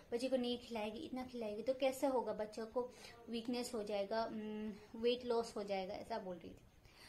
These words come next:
तो मैंने ध्यान से observe किया full day। My husband also sometime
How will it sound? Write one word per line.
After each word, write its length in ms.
तो 140
मैंने 280
ध्यान 380
से 160
observe 540
किया 140
full 300
day। 140
My 140
husband 380
also 180
sometime 460